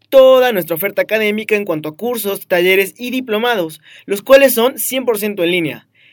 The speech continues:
¿Qué representa esto? Que tú puedes estudiar donde quieras y cuando quieras. Está súper padre, así que no lo pienses más y ve a visitar nuestra página.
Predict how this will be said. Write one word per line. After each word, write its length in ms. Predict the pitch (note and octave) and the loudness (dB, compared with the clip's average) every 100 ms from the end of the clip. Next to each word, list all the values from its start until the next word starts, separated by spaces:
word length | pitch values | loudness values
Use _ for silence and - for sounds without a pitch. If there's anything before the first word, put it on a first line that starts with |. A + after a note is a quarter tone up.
| _ | _
¿Qué 160 | - D4 | -4 0
representa 500 | C4 F#3+ F#3+ F#3+ F3+ | 0 0 -2 2 4
esto? 240 | F3+ A3+ | 4 0
Que 100 | - | -2
tú 140 | D#3 G#3+ | -10 -6
puedes 200 | B3 A3 | -6 -4
estudiar 440 | E3 E3 F3 F3 | 0 2 2 0
donde 240 | F#3+ G#3+ | -2 -2
quieras 360 | F#3+ F3 F3+ F3+ | 0 4 2 2
y 40 | |
cuando 300 | F#3+ G3+ G#3+ | -6 -6 -6
quieras. 420 | - C4 E3+ D#3 - _ _ | 0 0 0 -4 -16 _ _
Está 160 | - | -6
súper 360 | B3 B3 G3 F3+ | -6 -2 -2 0
padre, 240 | G#3+ G#3 | 2 2
así 160 | F#3 G#3+ | 0 -2
que 180 | A#3+ A3 | -2 0
no 100 | B3 | 0
lo 120 | B3+ | -4
pienses 260 | C4 B3 | -6 -8
más 300 | A#3 A#3 D4+ - _ _ _ | -6 -6 -6 -12 _ _ _
y 120 | - | -6
ve 100 | G#3 | 2
a 40 | C4 | 2
visitar 340 | C4+ D#3+ G#3+ | 2 0 0
nuestra 280 | A3+ A3 D#3+ | 0 -4 -4
página. 460 | D3+ C#3 A2+ F2+ | -4 -6 -6 -18